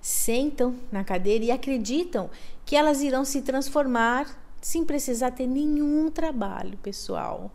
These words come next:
<laughs> nenhuma percepção, nenhum mergulho interno. E sem precisar exercitar tudo que, de novo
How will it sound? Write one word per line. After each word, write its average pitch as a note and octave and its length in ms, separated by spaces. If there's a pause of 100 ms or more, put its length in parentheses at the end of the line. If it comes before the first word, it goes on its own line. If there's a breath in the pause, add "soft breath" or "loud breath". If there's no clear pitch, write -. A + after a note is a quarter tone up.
(140)
<laughs> - 1080
nenhuma D#4+ 1040 (160)
percepção, G#3+ 1080
nenhum D#4+ 300
mergulho A3+ 680
interno. F#3+ 760 (1300 loud breath)
E B3+ 80
sem E4 160
precisar C4+ 540
exercitar A3+ 1000 (560 soft breath)
tudo F#4 500
que, C#4+ 360 (380)
de A#3 160
novo A#3 720